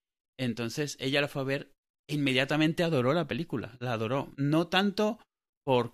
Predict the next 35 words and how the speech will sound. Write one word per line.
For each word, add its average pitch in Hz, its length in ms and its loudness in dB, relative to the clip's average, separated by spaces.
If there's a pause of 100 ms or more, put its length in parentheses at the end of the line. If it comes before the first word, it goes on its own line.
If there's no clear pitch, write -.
por, 107 300 0
por 110 160 -2
representación 135 800 0
negra 139 300 2
ni 120 100 4
nada, 160 240 2
simplemente 165 480 2
por 127 180 0
la 117 80 0
estética, 120 640 -6
ver 127 240 -4
toda 151 260 0
la 160 80 2
estética 147 720 -2 (480)
africana, 131 640 2
diferentes 123 540 0
tribus, 127 440 2
llevada 123 380 2
como 113 220 0
a - 20 4
un 127 60 2
futurismo, 120 920 0 (320)
pero 120 140 0
manteniendo 117 540 2
el 127 60 0
estilo, 127 380 -2
para 117 240 0
ella 143 360 2
era 147 180 -2
como 131 320 -2 (1120)
genial. 123 580 4
Entonces 143 420 0
ya 160 200 2
eso, 185 420 -2 (140)
que, 123 280 0